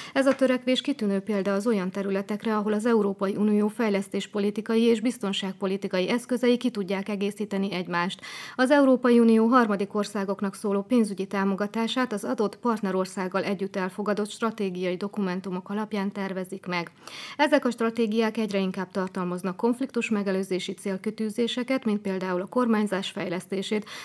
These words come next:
a korrupció elleni küzdelmet vagy a kézilő fegyverek és a könnyű fegyverek elterjedésének csökkentését.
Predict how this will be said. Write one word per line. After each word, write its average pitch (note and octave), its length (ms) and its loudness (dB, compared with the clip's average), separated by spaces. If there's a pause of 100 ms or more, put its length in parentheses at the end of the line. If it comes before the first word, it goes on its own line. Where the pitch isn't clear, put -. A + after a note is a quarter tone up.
(160)
a B3 120 0
korrupció C4 520 4
elleni G3 320 2
küzdelmet A#3 520 2
vagy G#3+ 120 -2
a A3 80 -4
kézilő G#3 460 0
fegyverek G#3+ 500 -4
és G3 160 -6
a G3 60 -4
könnyű A#3 240 2
fegyverek F#3+ 480 -6
elterjedésének F#3+ 880 -4
csökkentését. F#3 840 -8